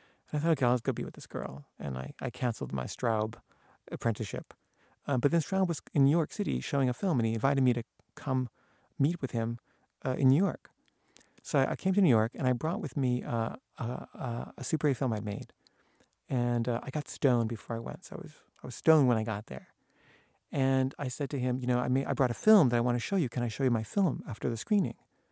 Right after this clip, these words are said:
He says, "No, I can't after the screening because there's a dinner and stuff." So it's just, it's just, like, three minutes long. He said, "No, no, no, no, I really, it's not a good time. Why don't we show it before the film to everybody?"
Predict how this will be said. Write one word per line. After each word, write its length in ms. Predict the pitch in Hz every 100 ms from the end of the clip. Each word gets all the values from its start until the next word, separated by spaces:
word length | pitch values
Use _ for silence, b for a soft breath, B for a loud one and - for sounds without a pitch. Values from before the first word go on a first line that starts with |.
| b b -
He 40 |
says, 140 | 143
"No, 100 | 156
I 80 | 160
can't 320 | - 202 165
after 180 | 139 131
the 60 | 131
screening 320 | - 139 131
because 280 | 127 131 123
there's 140 | 127
a 60 | 117
dinner 300 | 135 156 113
and 140 | 104
stuff." 400 | - - - - _ b b b b b
So 140 | - 135
it's 80 | 165
just, 200 | 147 156
it's 100 | -
just, 160 | -
like, 160 | 143 -
three 200 | - 160
minutes 260 | 151 139
long. 300 | 170 151 117 143
He 80 |
said, 180 | 139 127
"No, 180 | 156 180 -
no, 200 | 190 -
no, 160 | 151 156
no, 140 | 160
I 80 | 151
really, 280 | 139 156 143
it's 100 | 147
not 100 | 156
a 60 | 139
good 100 | -
time. 220 | 147 131 B B
Why 140 | - 170
don't 80 | 202
we 60 |
show 180 | - 180
it 180 | 160 - -
before 380 | 143 - 196 196
the 80 |
film 400 | - 120 123 120 - _ _
to 100 | -
everybody?" 420 | 190 185 123 -